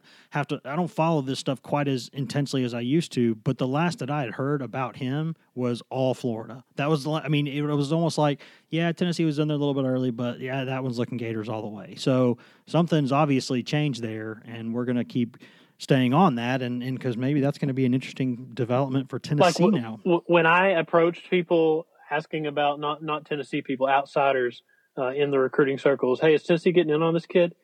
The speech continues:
Speaker 2: It was, like, almost got kinda laughed out of the room. Like, "Are you kidding me?" Uh, no, this is all Florida. 'Cause, I mean, if he,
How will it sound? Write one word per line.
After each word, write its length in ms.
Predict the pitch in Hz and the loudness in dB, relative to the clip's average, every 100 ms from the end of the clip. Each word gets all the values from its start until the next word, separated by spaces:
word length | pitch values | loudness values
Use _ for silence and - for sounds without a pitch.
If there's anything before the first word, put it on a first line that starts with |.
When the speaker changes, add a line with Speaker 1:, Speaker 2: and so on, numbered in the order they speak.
| _ _ | _ _
Speaker 2:
It 100 | 156 | 0
was, 180 | 143 139 | 0 4
like, 180 | 135 135 | 2 4
almost 280 | 135 135 - | 2 0 2
got 180 | 139 135 | 2 2
kinda 180 | 147 127 | 0 4
laughed 300 | 127 127 151 | 2 4 2
out 120 | 123 | 2
of 40 | |
the 40 | 120 | 2
room. 220 | 120 117 | -2 -2
Like, 200 | 117 - | -6 -2
"Are 40 | |
you 100 | 139 | -2
kidding 240 | 135 143 139 | 2 2 4
me?" 220 | 139 135 _ - - 156 | 0 -2 _ -20 -8 -2
Uh, 220 | 123 123 | 0 2
no, 200 | 127 120 | 4 4
this 180 | 131 147 | 4 6
is 100 | 143 | 6
all 140 | 139 | 4
Florida. 420 | - 147 139 143 | 4 4 6 4
'Cause, 220 | - 147 | 2 2
I 160 | 165 170 | 2 2
mean, 160 | 170 160 | 4 4
if 100 | |
he, 100 | - | 2